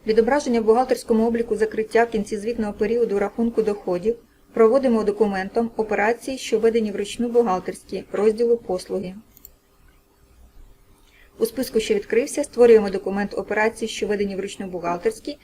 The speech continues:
за допомогою кнопки «Створити» на командній панелі журналу документів.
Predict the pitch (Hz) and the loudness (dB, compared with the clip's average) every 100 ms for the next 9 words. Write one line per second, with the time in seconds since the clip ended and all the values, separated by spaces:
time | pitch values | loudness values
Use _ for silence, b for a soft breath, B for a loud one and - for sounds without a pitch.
0 | b b 202 220 220 214 214 208 196 202 | b b -2 -2 -2 -4 -4 -6 -6 -8
1 | 185 185 - 185 190 240 302 294 - 208 | -8 -14 -6 -4 -2 -4 -6 -8 -8 -8
2 | 214 202 202 190 185 185 202 269 240 196 | -4 -2 -2 -6 -8 -4 -2 -2 -2 -4
3 | 185 196 233 202 - 185 175 180 - | -6 -4 -4 -4 -6 -8 -8 -10 -14